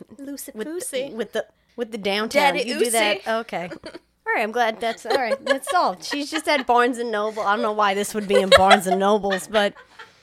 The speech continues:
Speaker 1: He's got his own section of books written
Speaker 2: No.
Speaker 1: by, and then right next to it is God. <laughs>
Speaker 2: This is, this is, this would be a book that's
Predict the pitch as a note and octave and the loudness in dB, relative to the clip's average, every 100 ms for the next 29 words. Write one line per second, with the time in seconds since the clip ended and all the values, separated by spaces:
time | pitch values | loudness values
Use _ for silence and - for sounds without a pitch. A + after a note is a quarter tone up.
0 | _ _ _ _ - - B4+ B4 G#4+ F#4+ | _ _ _ _ -20 -10 -4 -2 0 -2
1 | G4+ F#4+ - B3+ C4+ - - B3 - B3+ | -2 -6 -6 -6 -6 -6 -4 -2 -4 -6
2 | A#3+ A#3 A3+ A3 A#3 - B3 A#3 B3+ C#4 | -8 -8 -6 -6 -6 -12 -12 -2 2 2
3 | D4 D4+ C#4 C4 A3+ A#3 A#3+ B3+ B3+ C4 | 2 2 4 6 4 0 -2 -2 0 -4
4 | A#3+ A#3+ A3+ A3+ A#3 - A#3+ A#3+ G#3+ G3+ | 0 2 2 -2 -4 -4 -2 0 -2 -6
5 | E3+ F3 E3+ G#3+ E4+ F4+ - D4 D#4 D4+ | -10 -8 -6 -4 -4 -4 -6 -8 -6 -6
6 | E4+ - - - _ _ D#4 D4+ F4 D#4+ | -10 -12 -18 -18 _ _ -12 -10 -10 -10
7 | A#3+ - C#4 C#4 F4 C#4+ E4 C4+ A3 A3 | -14 -14 -12 -10 -10 -10 -6 -6 -4 -4
8 | G#3+ - - _ _ _ _ - G#3+ - | -4 -8 -20 _ _ _ _ -6 -6 -8